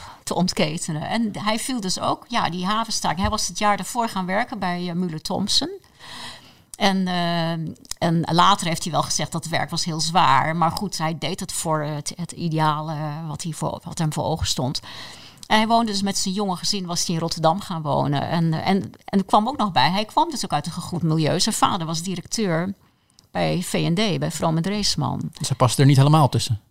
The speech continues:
Speaker 1: Nee, maar aan de andere kant, eh, hij werd ook wel, het werd gewaardeerd, denk ik, door de havenwerkers dat zo iemand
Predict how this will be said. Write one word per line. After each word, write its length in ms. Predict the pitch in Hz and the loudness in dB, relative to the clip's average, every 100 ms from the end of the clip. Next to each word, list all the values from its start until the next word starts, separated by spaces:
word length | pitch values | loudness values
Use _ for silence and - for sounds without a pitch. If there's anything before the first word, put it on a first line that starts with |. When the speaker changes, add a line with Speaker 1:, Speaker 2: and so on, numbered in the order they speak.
| _ | _
Speaker 1:
Nee, 220 | 277 254 | 2 4
maar 120 | 233 247 | 6 6
aan 100 | 254 | 6
de 60 | |
andere 180 | 254 269 | 2 0
kant, 320 | 247 240 - | 2 2 0
eh, 100 | - | -8
hij 380 | - - 214 214 | -10 -6 0 0
werd 280 | 214 226 220 | 0 -4 -4
ook 160 | 233 233 | -6 -2
wel, 400 | 240 233 226 - | 4 4 4 -2
het 140 | 208 | -4
werd 160 | 226 208 | -2 -2
gewaardeerd, 680 | - 190 175 180 226 311 | 0 2 2 2 0 -2
denk 220 | 302 269 277 | -2 -2 -2
ik, 240 | 262 208 | -6 -2
door 180 | 202 202 | 0 0
de 60 | |
havenwerkers 720 | 196 220 240 202 185 180 185 - | 2 2 2 0 -2 -2 -4 -4
dat 160 | 190 | -2
zo 300 | - 226 202 | -2 -2 -2
iemand 580 | 226 214 165 143 165 | -2 0 0 0 -4